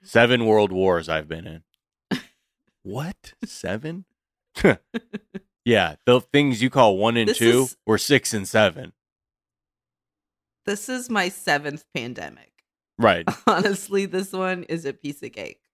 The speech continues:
Speaker 1: So you guys weren't around for bubonic plague, losers,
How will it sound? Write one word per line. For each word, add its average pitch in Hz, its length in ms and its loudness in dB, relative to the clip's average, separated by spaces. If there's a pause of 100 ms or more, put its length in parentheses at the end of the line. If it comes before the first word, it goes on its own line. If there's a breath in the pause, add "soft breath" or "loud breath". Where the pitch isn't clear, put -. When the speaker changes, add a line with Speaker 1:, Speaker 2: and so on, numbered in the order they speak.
(200)
Speaker 1:
So - 180 -10
you 175 60 -4
guys 113 220 2
weren't 92 200 -2
around 90 220 0
for 87 140 -6
bubonic 82 540 -4
plague, 78 320 -6 (440)
losers, 80 600 -10